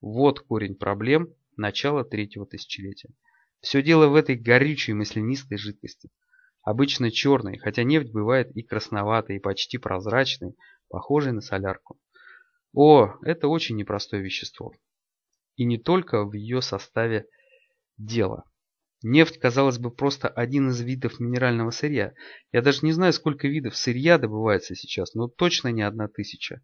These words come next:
Но только нефть в последние десятилетия дорожала. И в текущих ценах, и даже абсолютно.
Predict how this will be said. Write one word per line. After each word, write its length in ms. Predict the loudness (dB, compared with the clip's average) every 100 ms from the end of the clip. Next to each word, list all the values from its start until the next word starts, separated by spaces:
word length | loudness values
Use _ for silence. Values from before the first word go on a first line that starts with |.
| -20 -20 -20 _ -2
Но 160 | -2
только 440 | 2 2 4 4 4
нефть 440 | 6 6 4 -4
в 100 | -2
последние 540 | 0 2 0 0 -2
десятилетия 760 | -4 -6 -8 -6 -2 -2 0 -2
дорожала. 640 | 0 -2 -2 -2 -4 -6 _ _ _ -6
И 120 | -6
в 60 |
текущих 540 | -4 -4 -2 -2 -2 -6
ценах, 380 | 0 0 0 -6
и 120 | -4
даже 260 | -2 -2
абсолютно. 560 | -4 -4 -6 -6 -10 -18